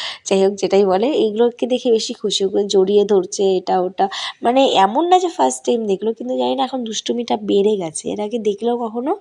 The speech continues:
মানে হাত দিত না, এবার তো একদম মানে জড়িয়ে ধরে ছবি উঠেছে, এগুলো আর কি। তো দেখো, এখানে আসলাম, এখান থেকে আমাদের কিচ্ছু নেওয়া হয়নি, তো যে কারণে আসা সেটাই আর কি পাওয়া যায়নি এখানটায়।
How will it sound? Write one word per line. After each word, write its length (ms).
মানে 100
হাত 340
দিত 220
না, 340
এবার 280
তো 80
একদম 380
মানে 180
জড়িয়ে 380
ধরে 240
ছবি 400
উঠেছে, 380
এগুলো 320
আর 160
কি। 200
তো 100
দেখো, 400
এখানে 380
আসলাম, 340
এখান 280
থেকে 120
আমাদের 300
কিচ্ছু 320
নেওয়া 280
হয়নি, 440
তো 80
যে 160
কারণে 340
আসা 300
সেটাই 320
আর 100
কি 100
পাওয়া 260
যায়নি 340
এখানটায়। 480